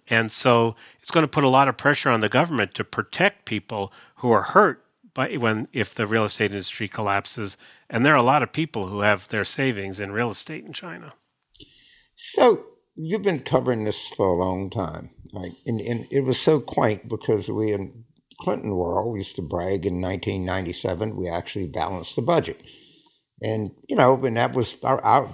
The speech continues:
Speaker 2: God, I remember when we started, uh, in nineteen ninety-three, it, you gotta do something, you gotta be careful, the bond market, if they don't,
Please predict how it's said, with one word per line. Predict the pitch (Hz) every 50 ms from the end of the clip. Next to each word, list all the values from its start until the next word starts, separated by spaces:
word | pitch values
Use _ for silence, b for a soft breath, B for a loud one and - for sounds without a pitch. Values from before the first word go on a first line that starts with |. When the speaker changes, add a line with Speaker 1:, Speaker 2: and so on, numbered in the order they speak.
| - -
Speaker 2:
God, | 120 123 127 117
I | 104 107 127
remember | 135 123 104 104 120 120 113 110 107
when | 98 104 98 98
we | 117 113
started, | 110 - - 101 101 107 113 120 117 98 90 76 - -
uh, | - 95 90 87 87 82 - - - - -
in | 104 101 90
nineteen | 98 101 107 98 - 127 117 107 95
ninety-three, | 98 98 107 110 101 90 - - 110 104 110 117 117 113 101
it, | 87 - - -
you | 113 101 90 107
gotta | 110 110 101 95 95
do | 95 110 95
something, | - - 107 - - 117 113 101 95
you | 87 82 85 78
gotta | 82 73 76
be | 87 85
careful, | - - - 104 104 98 - 117 107 98 87
the | 80
bond | 71 - 87 90 104 110 104 101
market, | 95 95 101 104 101 - 113 95 85
if | 80 - -
they | - 80
don't, | 85 90 85